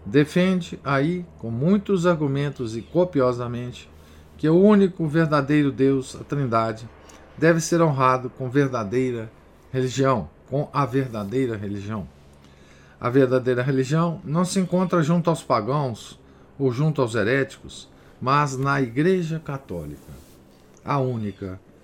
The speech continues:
ortodoxa, isto é, a guardiã integral da verdade. <clears throat> Deus guia os homens à salvação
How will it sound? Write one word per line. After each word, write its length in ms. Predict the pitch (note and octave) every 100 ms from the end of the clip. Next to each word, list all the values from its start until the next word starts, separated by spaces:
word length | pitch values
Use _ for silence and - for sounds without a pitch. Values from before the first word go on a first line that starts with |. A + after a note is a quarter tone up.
| _ _ -
ortodoxa, 1300 | - D#3 - - _ - G#2 E2+ G#2+ A2 - - C#2 - - - _ -
isto 260 | - B2
é, 260 | A#2 C3+ C#3 _ - _ _
a 100 | -
guardiã 720 | A2 G#2 B2+ B2 G#2 A2 C#3+ C#3+ _ _ _ -
integral 600 | D3+ D#3+ G2+ G2 F#2 G2 _ _ _ _ _
da 80 | G#2+
verdade. 580 | G#2 F#2 F#2 F#2 D#2+ _ _ _ _ _ _ _ _ _ _ _ -
<clears throat> 280 | D3+ B2 - _ _ _ _ -
Deus 480 | A#2 F3+ F#3+ F3+ B2+
guia 440 | B2 E3 F3+ D#3+
os 220 | - A#2 G2+
homens 540 | C3+ D3 D#3+ - - _ _ _ _ _ _
à 160 | A#2+ C3+
salvação 720 | - B2+ B2 A2+ C#3 C3 D3